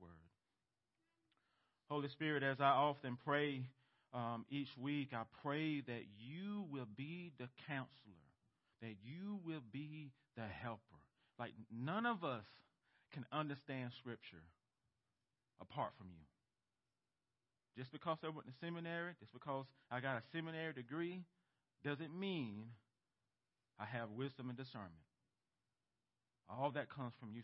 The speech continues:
Spirit. And so my prayer is that you will minister to my heart and to my mind as you minister to the hearts and minds of, of everyone that is here. Like, you do that, Holy Spirit. That is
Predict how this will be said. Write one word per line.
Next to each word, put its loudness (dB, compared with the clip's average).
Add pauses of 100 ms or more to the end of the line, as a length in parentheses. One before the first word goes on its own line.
Spirit. -20 (720)
And -12
so -2
my 2 (120)
prayer 6
is 0
that -4
you 0
will 0 (220)
minister 2 (100)
to -4
my 6
heart 6
and -8
to -6
my 0
mind 0 (240)
as -4
you -6
minister -2 (120)
to -6
the -4
hearts 2
and -4
minds 0
of, -8 (220)
of -2
everyone 0
that -8
is -10
here. -8 (920)
Like, -2
you 2
do 0
that, -6
Holy -8
Spirit. -12 (840)
That 2
is 2